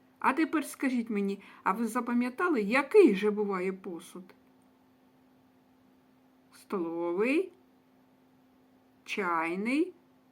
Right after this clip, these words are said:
кухонний. Молодці. Ну, сподіваюсь, що ви всі все згадали, і у вас ніколи не трапиться така історія,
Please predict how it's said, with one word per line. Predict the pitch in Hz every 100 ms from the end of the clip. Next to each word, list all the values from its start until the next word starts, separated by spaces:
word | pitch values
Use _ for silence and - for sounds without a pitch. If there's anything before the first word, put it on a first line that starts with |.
| _ _ _
кухонний. | 269 254 - 165 175 175 180 - _
Молодці. | 185 196 220 262 - - 185 - - - - -
Ну, | 202
сподіваюсь, | - - 196 220 240 392 349 -
що | - 196
ви | 196
всі | 196 - - 330 403
все | 359 - 247 226
згадали, | 185 180 160 170 170 185 240 359 - - - -
і | 208 240
у | 226 202
вас | 220 233 302 -
ніколи | 262 262 269 320 - 320 277 247
не | 247
трапиться | 240 226 214 190 190 190
така | 190 185 180
історія, | 160 - - 170 202 254